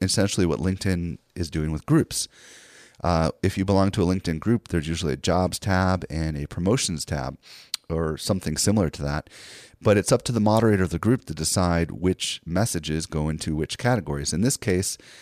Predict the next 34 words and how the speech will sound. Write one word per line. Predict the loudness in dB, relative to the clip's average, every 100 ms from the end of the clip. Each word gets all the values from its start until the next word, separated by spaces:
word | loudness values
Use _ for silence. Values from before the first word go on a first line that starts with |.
| -20 -20 _ -2
that's | 2 2 0
not | 0 2 2 -4 _ _ _
the | -6
case. | 0 0 0 -4 -2
You |
know, | 0 2
there | 2
is | 2 2
no | -2
training, | -2 0 2 2 2 0 -4 -6
um, | -4 -4 -4 -6
that | -4 -4
I'm | -2
aware | 0 4 6 4
of | 2 -4 -6
where | -4
you | -2 -4
can | -6
train | -4 0 2 2 -2 -8 -20 -20 -20 -4
messages | 0 0 0 0 0 0 -6 -6
that | -6 -4 -6
they | -6
belong | -4 -4 -4
here, | -4 0 0
they | 0
don't | -2 -2
belong | -2 0 0
there. | 0 0
You | -2 -4
can | -6 -2
untrain | 0 2 0 -2 -4
it | -6
for | -8 -8
sure. | -6 -6